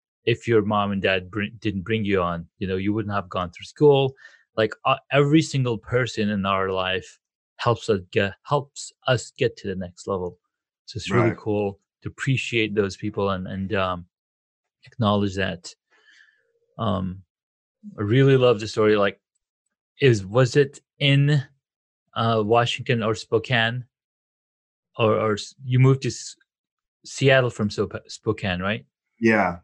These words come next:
Speaker 1: Right. So was it, was it in Seattle that you had the multi-million, uh, dollar business going on?
Speaker 2: Yeah. So, uh, it was a place called Tacoma, Gig
Speaker 1: Okay.
Speaker 2: Harbor. I had a gym in each, each city.
Speaker 1: Mm-hmm.
Speaker 2: Um, and they separated each other by about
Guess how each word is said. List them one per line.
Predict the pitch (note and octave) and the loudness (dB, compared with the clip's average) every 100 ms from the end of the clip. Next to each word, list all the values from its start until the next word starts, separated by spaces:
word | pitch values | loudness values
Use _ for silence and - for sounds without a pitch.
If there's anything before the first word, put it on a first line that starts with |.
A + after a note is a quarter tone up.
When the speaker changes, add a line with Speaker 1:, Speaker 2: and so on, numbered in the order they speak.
| _ | _
Speaker 1:
Right. | B2 A2+ | -2 2
So | D3 | 4
was | C3 C3+ | 4 6
it, | D#3 D3+ _ | 4 2 _
was | C3 C3+ C3 | -2 2 2
it | C3+ | 2
in | B2+ A#2+ | 2 0
Seattle | - A#2+ B2 C3 B2 | -6 2 4 4 0
that | A#2 G#2 | -6 -6
you | A#2+ | -2
had | A2+ A2 | 0 2
the | A2+ | 0
multi-million, | A2+ G#2+ A2+ A2+ A2+ A2+ G#2 F#2+ | -2 -4 -6 -4 -2 -2 -4 -4
uh, | A#2 G#2+ G2 - _ _ | -2 -2 -4 -8 _ _
dollar | - A#2 A#2 | 2 4 4
business | A2 A#2 A2 G#2 | 2 -2 -4 -10
going | - A#2 A2+ | -4 -4 -2
on? | A2+ A#2 A#2 - _ _ _ | -4 -4 -6 -12 _ _ _
Speaker 2:
Yeah. | C3 C3+ B2+ | 4 6 4
So, | A2+ C3+ B2+ B2 A#2+ | 2 4 4 6 4
uh, | A2 G#2+ G#2 G#2 F2 _ | 4 4 2 0 -4 _
it | A#2+ | -2
was | A#2 G#2+ | 0 2
a | A2+ | 0
place | G#2+ A#2+ A2 | 0 0 0
called | - A2 G2+ | 0 -4 -4
Tacoma, | - A2 A2 G#2+ G#2+ G#2 G2 | -6 -2 0 0 0 -2 -2
Gig | G#2+ G#2+ | 0 0
Speaker 1:
Okay. | G#2 | 2
Speaker 2:
Harbor. | G#2+ G2+ G2+ | 0 0 -6
I | G2 | -6
had | G#2+ G#2 | -4 -4
a | F#2+ | -6
gym | F2 G2+ G2+ G2+ | -8 -6 -6 -6
in | F#2+ | -8
each, | E2+ G2 F#2 - - - _ _ | -10 -10 -10 -12 -12 -20 _ _
each | G#2 - - | -6 -6 -6
city. | G#2 G2+ F#2+ F#2+ _ | -4 -2 -4 -8 _
Speaker 1:
Mm-hmm. | A#2 G#2 G#2 G#2 - _ _ _ F#2+ | -6 -6 -6 -10 -16 _ _ _ -2
Speaker 2:
Um, | F#2+ F2+ E2 | -2 -2 -4
and | F#2 | -4
they | G2 F#2+ | -4 -4
separated | - G#2+ G2 G#2 G2 | -4 -4 -2 -2 -2
each | F#2 G2 | -4 -6
other | F#2 F#2 | -6 -6
by | F2+ F2+ | -4 -4
about | F2 F2 D#2 | -4 -6 -8